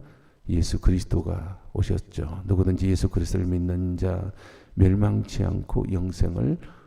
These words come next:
얻게 하려 하심이라. 내가 이룰 수 없기 때문에, 내가 도달할 수 없기 때문에 아무리 부르짖고 몸부림치고 성실히 살아고 오늘 본문의 이 청년처럼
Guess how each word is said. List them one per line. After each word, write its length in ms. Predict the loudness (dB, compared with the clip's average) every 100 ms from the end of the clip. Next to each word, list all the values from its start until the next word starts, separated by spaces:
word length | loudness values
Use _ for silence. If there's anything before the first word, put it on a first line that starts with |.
| -6
얻게 680 | -4 -4 -4 -2 -2 -4 -6
하려 240 | -4 -4
하심이라. 680 | -4 -4 -4 -6 -8 -12 -16 -20 _ _
내가 640 | -4 0 0 0 0 -2 -4
이룰 300 | -2 2 4
수 160 | 4 2
없기 220 | 0 -4
때문에, 460 | -6 -10 -10 -12 -16 -20 _ _ -20 -20 -20 -10
내가 360 | 0 2 2 2
도달할 500 | 2 2 0 -2 -2
수 160 | 2 2
없기 240 | 2 -2
때문에 440 | -6 -6 -6 -10 -14 -18 -20 _ _
아무리 600 | -12 -6 -4 -2 0 0
부르짖고 760 | 0 -2 -2 -2 -6 -6 -4 0
몸부림치고 1080 | 0 0 0 2 0 -2 -6 -2 -2 -2 -8 -20 -16 -6
성실히 540 | 0 2 2 0 0
살아고 460 | 0 0 -2 -6 -4
오늘 300 | 0 2 2
본문의 480 | 2 2 4 2 2
이 160 | 0
청년처럼 1120 | -2 -2 4 4 4 2 -2 -2 -2 -2 -4